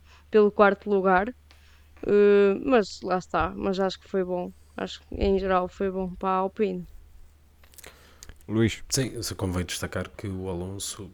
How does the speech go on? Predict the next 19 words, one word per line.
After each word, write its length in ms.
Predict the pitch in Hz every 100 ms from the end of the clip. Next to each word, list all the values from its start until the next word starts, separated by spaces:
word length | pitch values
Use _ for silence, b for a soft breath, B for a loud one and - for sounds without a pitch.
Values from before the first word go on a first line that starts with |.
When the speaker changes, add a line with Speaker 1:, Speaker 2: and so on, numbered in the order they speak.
| -
Speaker 3:
ele 120 | 92
estava 380 | 87 - 90 90
a 20 | 87
vinte 320 | 95 92 -
e 40 |
um 120 | 87 85
pontos 360 | - 87 -
do 140 | - 87
Ocon 300 | 82 - 90
e 140 | 104
agora 200 | 101 90
conseguiu 360 | 85 82 - 85
cortar, 400 | - - 85 80 80 80 -
conseguiu 300 | - 90 -
cortar 320 | 85 - 90 80
bastante 540 | 85 - 82 85 -
e 40 | 85
aproximar-se, 640 | 80 87 - 90 80 -
portanto. 460 | - - 80 -